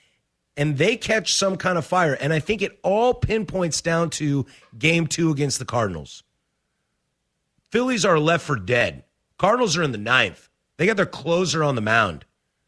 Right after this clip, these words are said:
up three zero. And the Phillies end up winning that game six three. Like, okay, maybe a little luck, maybe a bad day on the mound by the closer.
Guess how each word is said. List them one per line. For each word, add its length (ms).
up 180
three 240
zero. 480
And 80
the 60
Phillies 340
end 80
up 80
winning 220
that 160
game 180
six 280
three. 300
Like, 200
okay, 420
maybe 340
a 60
little 220
luck, 260
maybe 180
a 60
bad 220
day 200
on 80
the 60
mound 220
by 100
the 80
closer. 560